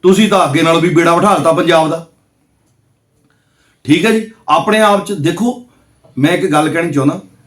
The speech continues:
ਆਪਣੇ ਆਪ 'ਚ ਤੁਸੀਂ ਸੁਪਰੀਮ ਪਾਵਰ ਨਾ ਬਣੋ। ਸੁਪਰੀਮ ਪਾਵਰ ਗੁਰੂ ਨਾਨਕ ਪਾਤਸ਼ਾਹ ਆ, ਉਹੀ ਸੀ, ਹੈ, ਆਦਿ ਜੁਗਾਦ ਤੋਂ ਉਹੀ ਰਹਿਣੀ ਆ।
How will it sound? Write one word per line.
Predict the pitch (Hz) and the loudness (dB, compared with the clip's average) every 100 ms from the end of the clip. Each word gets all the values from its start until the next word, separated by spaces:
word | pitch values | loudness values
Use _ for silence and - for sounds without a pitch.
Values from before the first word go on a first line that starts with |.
| _ _ _ _ _ _ - | _ _ _ _ _ _ -6
ਆਪਣੇ | 147 147 226 | -4 0 2
ਆਪ | 220 214 202 | 2 2 0
'ਚ | 233 240 254 254 254 - _ | -2 2 2 0 -6 -20 _
ਤੁਸੀਂ | 170 160 208 226 233 233 - | -4 -2 0 0 -2 -8 -12
ਸੁਪਰੀਮ | - 147 151 165 156 | -6 -2 0 0 0
ਪਾਵਰ | 143 139 | 0 0
ਨਾ | 131 151 | 0 -2
ਬਣੋ। | 180 113 - _ _ _ _ _ _ | -2 -6 -12 _ _ _ _ _ _
ਸੁਪਰੀਮ | - - 135 135 139 160 165 | -12 -6 -4 0 0 0 -2
ਪਾਵਰ | 147 131 160 | -2 0 -2
ਗੁਰੂ | 147 139 | -2 -2
ਨਾਨਕ | 135 131 127 | -2 -4 -6
ਪਾਤਸ਼ਾਹ | 117 117 - 147 | -6 -6 -4 -4
ਆ, | 110 - _ _ _ _ _ _ _ | -4 -12 _ _ _ _ _ _ _
ਉਹੀ | 175 175 202 196 | 2 4 4 2
ਸੀ, | - 147 196 226 - - | -2 -2 0 -2 -4 -4
ਹੈ, | 143 175 - - | 0 0 -2 -4
ਆਦਿ | 135 151 160 | -2 0 0
ਜੁਗਾਦ | 147 139 - | 0 0 -2
ਤੋਂ | 131 180 | -4 -6
ਉਹੀ | 180 151 151 | -2 0 2
ਰਹਿਣੀ | 120 127 | 0 -4
ਆ। | 139 | -6